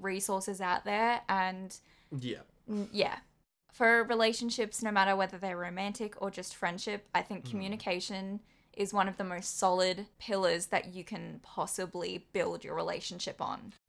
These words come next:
Speaker 1: As long as you're
Speaker 2: Communicado.
Speaker 1: Yeah.
Speaker 2: <laughs>
Speaker 1: And also, like, relationships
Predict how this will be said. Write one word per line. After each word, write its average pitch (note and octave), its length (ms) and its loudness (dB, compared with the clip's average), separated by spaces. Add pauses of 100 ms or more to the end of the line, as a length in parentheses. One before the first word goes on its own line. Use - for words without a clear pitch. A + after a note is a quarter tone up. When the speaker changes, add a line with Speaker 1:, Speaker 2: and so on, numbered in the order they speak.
Speaker 1:
As A#3 200 10
long A#3+ 320 4 (100)
as A#3 240 4
you're A3 340 4
Speaker 2:
Communicado. C#3 1080 6
Speaker 1:
Yeah. C#4+ 580 10
Speaker 2:
<laughs> - 280 2
Speaker 1:
And C#4+ 180 10
also, D4 360 2
like, C4+ 200 0
relationships C4 800 -4